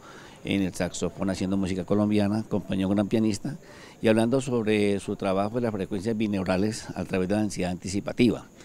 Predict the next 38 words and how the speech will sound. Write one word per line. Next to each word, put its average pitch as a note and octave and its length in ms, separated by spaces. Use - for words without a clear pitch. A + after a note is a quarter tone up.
Entre A#2+ 420
tema C#3 260
y D#3 40
tema D3 280
vamos B2+ 320
a A2+ 80
regalar G2 480
obsequios G#2+ 500
que - 80
nos F#2 140
da G2 80
el G2 80
comercio, G#2 340
más G#2 180
o G#2 60
menos G2+ 320
veinte B2 340
patrocinadores F#2 640
tenemos, A#2+ 540
y G#2+ 100
nos G#2+ 120
dan G#2+ 140
por A#2 100
ahí B2 60
unos B2 140
setenta A#2+ 520
regalos G2+ 460
para F#2+ 160
los F2 160
niños G2+ 260
que G#2 140
vayan G#2+ 320
disfrazados G2 680
con G2 320
la F#2 100
mascarilla F#2 540
de G#2+ 80
Catrina. F2+ 600